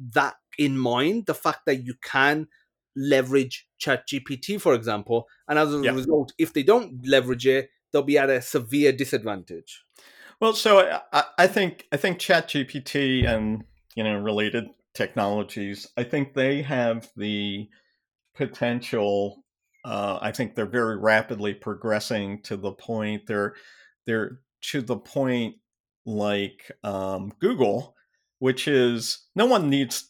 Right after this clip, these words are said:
Speaker 2: you know, maybe it was true twenty years ago or something, no one needs to know how to use Google anymore. It just works, right?
Speaker 1: Mm.
Speaker 2: It just, you type in some stuff,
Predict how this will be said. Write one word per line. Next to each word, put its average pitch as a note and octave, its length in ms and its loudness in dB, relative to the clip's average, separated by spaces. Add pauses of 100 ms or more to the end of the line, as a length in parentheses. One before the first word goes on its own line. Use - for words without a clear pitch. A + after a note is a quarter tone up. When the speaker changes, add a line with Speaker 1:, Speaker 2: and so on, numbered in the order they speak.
Speaker 2:
you C#3 100 -2
know, G#2+ 180 2
maybe D#3 300 0
it - 100 -4
was A#2 140 -4
true A#2 640 0 (380)
twenty A#2 260 0
years A#2 280 -2
ago G2+ 180 -4
or G2+ 100 -2
something, A2+ 380 -2
no G3+ 120 6
one F#3+ 200 4
needs C#3+ 300 0
to A#2 100 -2
know A2 360 2
how A2 280 0
to G2+ 100 -4
use G2+ 320 -6
Google G#2 480 -6
anymore. G2+ 640 -6 (320)
It D#3+ 200 2
just A#2 360 2
works, G2+ 800 -8 (160)
right? A2+ 260 0
Speaker 1:
Mm. C3+ 140 -4
Speaker 2:
It B2+ 160 0
just, - 440 -2 (420)
you C3+ 160 -4
type F3+ 360 2
in E3 140 0
some C3 220 -2
stuff, A#2+ 640 0